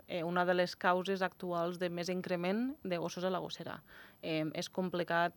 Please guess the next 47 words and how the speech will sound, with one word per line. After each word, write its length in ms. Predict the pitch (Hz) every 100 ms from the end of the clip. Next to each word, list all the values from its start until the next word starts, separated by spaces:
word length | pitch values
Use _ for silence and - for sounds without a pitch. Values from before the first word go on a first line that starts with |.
| -
gestionar 720 | - 170 170 185 170 165 165
aquesta 260 | 175 170 175
temàtica. 320 | 170 180 202 240
És 80 |
veritat 220 | 202 180 -
que 80 | 165
nosaltres 540 | 165 160 170 170 - - -
ens 160 | 180
hem 160 | 170 160
estat 240 | 170 180 -
ficat 300 | 180 160 156
a 40 | 165 160
disposició 520 | 170 190 196 180 190 185
completa 380 | 180 175 175 165
de 80 |
l'executiu 460 | 165 170 165 175 175 - - -
per 80 | 180 -
parlar 240 | 165 160
i 80 | 170
veure 160 | 175 175
si 140 | 185
hi 20 |
ha 80 | 180
solucions 720 | 170 185 165 175 185 175 170
com 240 | - 175 170
es 80 | -
fan 80 |
a 80 | 175
altres 240 | 165 175 160
països 320 | 175 170 165
d'Europa, 400 | 165 170 180 294 - - - - -
però 160 | 175
és 80 | 165
una 160 | 175 170
temàtica 400 | 165 165 165 175
que 160 | 180
ens 80 | 170
afecta 320 | 170 - -
molt 320 | 170 165 165
perquè, 540 | 170 170 165 160 - -
bueno, 300 | 165 165 -
actualment 720 | - 175 180 170 170 180 180
és 160 | 214 185
el, 300 | 175 170 170
el 220 | - 170 156
primer 320 | 180 175 175
motiu 380 | 180 180 175